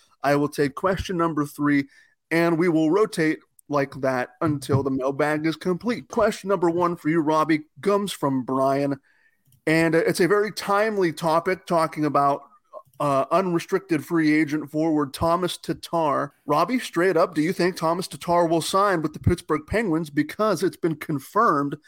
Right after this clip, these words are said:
that he has at least had talks with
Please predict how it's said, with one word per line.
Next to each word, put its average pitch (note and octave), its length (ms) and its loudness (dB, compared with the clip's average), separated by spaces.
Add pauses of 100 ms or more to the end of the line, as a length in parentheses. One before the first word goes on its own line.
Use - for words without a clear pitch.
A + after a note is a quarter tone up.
(240)
that D3 140 2
he D3+ 120 0
has D3 200 2
at D#3+ 120 0
least F#3 420 -6 (140)
had C#3+ 440 -4
talks - 600 -4 (380)
with C3+ 300 -2